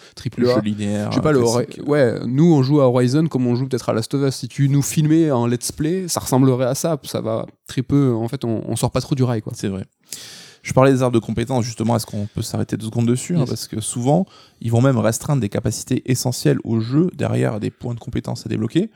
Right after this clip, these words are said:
Speaker 1: Ouais.
Speaker 2: Là, j'ai entendu, j'ai pas joué à Dying Light deux, mais beaucoup de tests parlaient de la glissade qui se débloque après dix heures de jeu. Tu vois, la glissade qui est un move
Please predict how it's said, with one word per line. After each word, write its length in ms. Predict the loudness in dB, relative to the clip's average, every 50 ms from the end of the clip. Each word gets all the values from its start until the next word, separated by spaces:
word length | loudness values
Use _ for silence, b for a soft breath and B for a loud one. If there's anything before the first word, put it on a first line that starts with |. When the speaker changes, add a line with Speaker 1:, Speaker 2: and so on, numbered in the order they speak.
| B B
Speaker 1:
Ouais. 80 | B -12 -12 B B B 0
Speaker 2:
Là, 160 | 4 4 4 4
j'ai 100 | 4 2
entendu, 340 | 0 0 -2 -2 -2 -2
j'ai 100 | -2 0
pas 120 | 0 2 2
joué 120 | 2 2
à 20 | 2
Dying 200 | 0 0 0 2
Light 200 | 2 0 0 2
deux, 160 | 2 0 2
mais 140 | 2 0 -2
beaucoup 180 | -2 -4 -6 -6
de 60 | -4
tests 300 | -4 -6 -6 -6 -6 -6
parlaient 260 | -4 -2 -2 -2 -2
de 100 | -2 -4
la 120 | -6 -6
glissade 520 | -4 -4 -4 -4 -2 -2 -2 -2 -2 -4 -6
qui 120 | -10 -12
se 60 | -6
débloque 360 | -4 -4 -2 0 -2 -2 -2 -6
après 240 | -8 -6 -8 -8
dix 320 | -8 -10 -12 -12 -6 -2 -2
heures 100 | 0 0
de 100 | 0 0
jeu. 140 | 0 -2 -2
Tu 100 | -2 -2
vois, 100 | -2 -2
la 100 | -2 -2
glissade 340 | -4 -6 -4 -4 -4 -4
qui 140 | -4 -8 -12
est 40 | -8
un 60 | -4
move 260 | -2 0 0 -2 -4